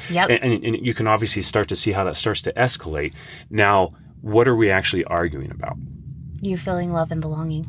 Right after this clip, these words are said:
Speaker 2: Yes, but that's not going to be immediately, um, noticeable to, to most of us.
Speaker 1: Yeah.
Speaker 2: Because we're not aware of that. What does it seem like we're arguing about?
Speaker 1: We see, it seems like we're arguing about whether,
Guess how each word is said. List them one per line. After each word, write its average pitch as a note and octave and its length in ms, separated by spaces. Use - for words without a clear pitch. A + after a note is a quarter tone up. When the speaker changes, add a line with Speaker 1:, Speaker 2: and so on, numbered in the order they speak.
Speaker 2:
Yes, D#2 340
but G2+ 320
that's G2+ 420
not F2+ 400
going F2 220
to F2+ 80
be E2+ 140
immediately, D#2+ 720
um, D2+ 480
noticeable E2 640
to, D#2 200
to - 180
most D#2 340
of D2+ 100
us. - 280
Speaker 1:
Yeah. E3+ 280
Speaker 2:
Because F#2+ 300
we're E2+ 60
not E2 220
aware D#2+ 420
of D2 100
that. D2 160
What G#2 120
does G#2 120
it F2 80
seem G2+ 320
like C#2 200
we're D2+ 120
arguing D2 360
about? - 280
Speaker 1:
We G3+ 100
see, A3+ 360
it G3+ 100
seems C#4+ 280
like G3+ 140
we're E3+ 140
arguing E3+ 400
about D#3 360
whether, E3 640